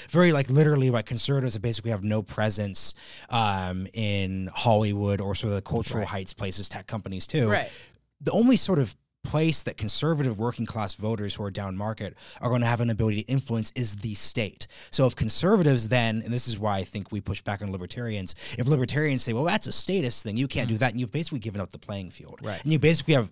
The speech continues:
Speaker 1: zero ability to influence
Speaker 3: It's the
Speaker 1: anything.
Speaker 3: last area we have to exercise our power, because that's, this is what Lynn talks about, which is that, you know, there used to be a union for working class people. That's gone. There used to be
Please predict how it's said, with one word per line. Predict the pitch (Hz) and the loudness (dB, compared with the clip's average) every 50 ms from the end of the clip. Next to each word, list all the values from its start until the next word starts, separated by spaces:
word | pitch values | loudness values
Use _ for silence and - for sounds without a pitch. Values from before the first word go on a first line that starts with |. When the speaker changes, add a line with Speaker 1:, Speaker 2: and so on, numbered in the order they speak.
| - | -4
Speaker 1:
zero | 104 101 101 113 139 156 156 143 123 117 | -2 -2 2 4 6 6 6 6 4 4
ability | 104 92 120 120 120 110 92 90 82 80 80 - | 2 2 0 2 0 0 -2 -4 -6 -8 -8 -6
to | - - 104 92 | -6 -6 -6 -6
influence | - 110 - - 180 165 160 | -6 -8 -8 -2 -2 0 2
Speaker 3:
It's | - | 2
the | 202 | 2
Speaker 1:
anything. | 180 170 | 4 4
Speaker 3:
last | 180 208 226 214 - - | 6 6 4 4 2 0
area | 151 160 175 185 180 165 143 127 110 104 | 2 4 6 6 6 6 6 4 2 0
we | 107 107 104 | -2 -4 -4
have | 104 120 131 135 131 117 101 - | -4 -2 0 0 0 0 -2 -6
to | - - - | -10 -10 -10
exercise | 117 - - - 107 - 113 104 104 101 92 | -8 -6 -6 -4 -4 -4 -4 -4 -6 -6 -8
our | 98 87 | -10 -12
power, | 87 - - 123 151 131 92 - - _ - | -12 -12 -10 -8 -8 -8 -8 -12 -16 _ -10
because | 135 135 - 139 123 101 | -10 -4 -2 -2 0 2
that's, | 135 139 - | 2 0 0
this | 139 151 147 139 | 0 0 0 0
is | 123 117 | 0 -2
what | 113 107 | -2 -4
Lynn | 110 123 147 170 160 | -2 -2 -2 -2 -2
talks | - 117 101 95 - - 95 | -2 -4 -8 -8 -8 -10 -10
about, | 98 92 82 80 - | -10 -12 -12 -12 -14
which | - - - | -12 -10 -8
is | 113 104 110 | -8 -8 -8
that, | 110 107 101 | -8 -8 -10
you | - _ _ _ _ _ - - | -12 _ _ _ _ _ -2 0
know, | 214 | 2
there | 170 | 4
used | 131 123 123 - | 4 4 2 0
to | - | 0
be | 135 131 127 | 0 0 0
a | 117 | 0
union | 107 104 110 107 104 107 110 120 139 160 156 _ _ | 0 -2 -2 -2 -2 -2 -2 -4 -4 -8 -10 _ _
for | - 131 117 | -4 -2 -2
working | 110 110 107 104 117 110 | 0 -2 -4 -4 -6 -6
class | 101 - 113 104 98 - | -6 -6 -6 -8 -8 -8
people. | - 104 101 - 117 127 143 143 _ _ _ _ | -10 -10 -10 -8 -6 -8 -8 -8 _ _ _ _
That's | 113 107 - - | -6 -4 -4 -4
gone. | - 101 87 87 104 127 - _ _ _ - - _ _ | -6 -8 -8 -8 -8 -10 -10 _ _ _ -20 -20 _ _
There | - 131 131 | 4 4 6
used | 127 120 131 131 - - | 6 6 4 4 4 2
to | - 131 | 0 0
be | 117 123 123 120 120 120 | 2 2 2 2 0 -2